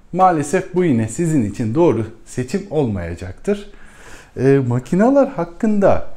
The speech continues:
daha fazla sorunuz varsa aşağıda yorumlara istediğiniz gibi yazabilirsiniz. En kısa sürede cevaplarız. Ve her zamanki gibi video sonunda ekrana yansıtacağım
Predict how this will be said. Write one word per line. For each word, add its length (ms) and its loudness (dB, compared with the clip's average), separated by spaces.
daha 180 2
fazla 380 -2
sorunuz 580 -4
varsa 500 0
aşağıda 520 -4
yorumlara 600 -2
istediğiniz 640 -4
gibi 200 -6
yazabilirsiniz. 840 -4
En 220 -4
kısa 260 -10
sürede 420 -6
cevaplarız. 640 -6
Ve 60 0
her 240 4
zamanki 520 -2
gibi 360 0
video 260 0
sonunda 440 -4
ekrana 380 -6
yansıtacağım 800 -2